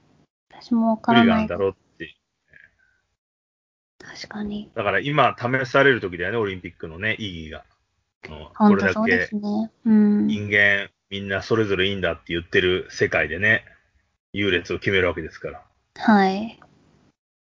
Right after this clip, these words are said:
Speaker 1: まあ、オリンピックやめろやめろって言ってますけど、やりそうじゃないですか。
Speaker 2: いや、まあ、確実にやんじゃないですかね。
Speaker 1: はい。
Speaker 2: もういろんなものを作ってしまったし。ただ、有観客か無観客かだけだよね。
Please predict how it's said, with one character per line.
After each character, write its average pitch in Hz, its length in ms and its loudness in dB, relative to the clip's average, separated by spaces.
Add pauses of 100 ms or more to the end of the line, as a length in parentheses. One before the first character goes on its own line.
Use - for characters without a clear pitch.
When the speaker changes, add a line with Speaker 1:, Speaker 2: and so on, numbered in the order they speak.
(240)
Speaker 1:
ま 254 260 10
あ、 220 60 8
オ 226 80 8
リ 294 180 12
ン 330 120 12
ピ 339 220 4
ッ - 20 -20
ク 240 800 4
や 247 140 2
め 269 140 8
ろ 285 100 8
や 262 120 8
め 254 120 8
ろ 254 120 8
っ 254 40 2
て 254 100 -14
言 220 100 -2
っ - 20 -10
て 233 120 -6
ま 226 180 -2
す - 80 -12
け 214 140 -6
ど、 208 100 -2
や 208 140 2
り 220 100 0
そ 240 160 2
う 233 60 2
じ 226 60 2
ゃ 233 40 4
な 233 140 2
い 214 60 0
で 208 120 -2
す - 100 -12
か。 208 320 2 (360)
Speaker 2:
い - 40 0
や、 139 60 6
ま 120 120 4
あ、 - 40 -6
確 113 200 2
実 151 220 0
に 156 60 4
や 170 100 8
ん 156 40 0
じ 120 60 2
ゃ - 40 0
な 80 60 -8
い - 20 -10
で - 40 -12
す - 60 -20
か 87 100 -8
ね。 92 80 -2
Speaker 1:
は 110 400 6
い。 - 20 4
Speaker 2:
も - 0 -
う 117 40 4
い 110 40 4
ろ 107 60 0
ん 104 60 -4
な 110 80 2
も 110 120 -8
の 104 60 -8
を 101 40 -12
作 - 160 -18
っ - 20 -18
て 85 100 -12
し - 140 -14
ま 82 80 -12
っ - 40 -18
た - 100 -18
し。 - 40 -16
た 143 100 4
だ、 131 80 6
有 135 220 4
観 175 300 4
客 101 200 0
か 90 100 -8
無 90 120 -12
観 120 200 -4
客 87 200 -8
か 78 120 -16
だ 85 100 -12
け 98 100 -16
だ - 120 -14
よ - 60 -20
ね。 82 220 -18